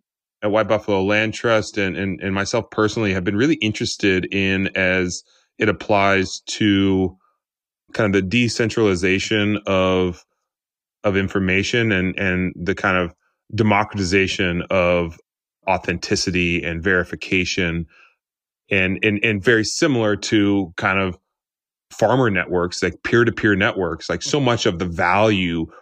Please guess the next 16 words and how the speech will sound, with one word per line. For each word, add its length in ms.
relies 680
in 100
the 80
fact 480
that 280
you 60
know, 280
there 220
is 100
a 160
shared 640
set 280
of 120
values 500
amongst 400
it. 160